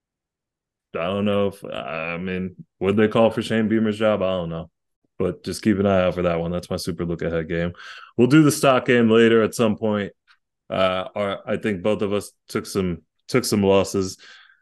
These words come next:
I know my Miami stock, not good. Washington State stock, not good. Um,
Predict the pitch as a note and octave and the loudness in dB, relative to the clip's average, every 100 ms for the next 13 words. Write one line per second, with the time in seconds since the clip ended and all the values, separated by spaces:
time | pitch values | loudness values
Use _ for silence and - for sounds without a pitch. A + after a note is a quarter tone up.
0 | _ _ - G2+ G#2 G2 F#2 F#2 F#2 G#2 | _ _ -4 2 2 4 2 0 0 2
1 | A2 G#2+ - G#2+ G#2+ - _ _ F#2+ G2+ | 0 -2 -4 -2 -2 -6 _ _ -8 -6
2 | F#2 F#2+ F#2+ F2 - G2+ G#2 F2+ G2+ F2 | -2 -2 -2 -6 -8 -6 -6 -10 -12 -8
3 | - G2+ F#2+ - G2+ G2 - _ _ F#2+ | -4 -2 -2 -2 0 -2 -6 _ _ -6
4 | G2 F2 F#2+ F#2 F#2 - _ _ _ _ | -6 -4 -4 -2 -4 -10 _ _ _ _
5 | _ _ - F#2 F2+ F2 F2 F2 E2+ E2+ | _ _ -8 -4 -2 -2 -4 -4 -6 -6
6 | E2+ | -10